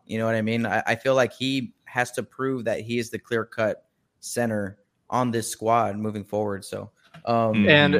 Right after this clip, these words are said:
Speaker 3: and the
Speaker 1: yeah.
Speaker 3: thing that we were told, too, is that there's gonna be very competitive practices, and I don't n-, think anyone's minutes are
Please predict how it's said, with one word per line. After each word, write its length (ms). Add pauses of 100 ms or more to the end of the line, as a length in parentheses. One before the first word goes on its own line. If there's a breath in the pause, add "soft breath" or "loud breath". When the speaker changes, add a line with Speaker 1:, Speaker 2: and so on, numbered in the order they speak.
Speaker 3:
and 100
the 240
Speaker 1:
yeah. 160
Speaker 3:
thing 160
that 100
we 140
were 100
told, 280
too, 160
is 160
that 400
there's 180
gonna 100
be 260
very 400
competitive 540
practices, 580 (100)
and 400 (120)
I 100
don't 220
n-, 240 (200)
think 180
anyone's 380
minutes 280
are 240